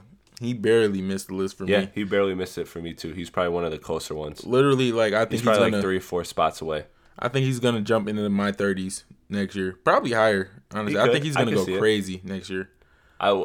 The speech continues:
Speaker 2: I don't know if he can go, I don't know if he can go higher than, I don't know if he can get twenty-nine or twenty-eight.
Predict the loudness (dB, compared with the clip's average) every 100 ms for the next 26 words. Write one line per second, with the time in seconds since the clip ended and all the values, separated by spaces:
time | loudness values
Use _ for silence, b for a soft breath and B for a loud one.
0 | 2 4 4 0 -4 -6 -10 -10 -8 -8
1 | -4 -4 -2 -6 -10 -10 -8 -4 -4 -4
2 | -8 -12 -12 -8 -2 -2 -2 -4 -4 -8
3 | -10 -12 -14 -10 -8 -6 -8 -10 -10 -10
4 | -8 -8 -12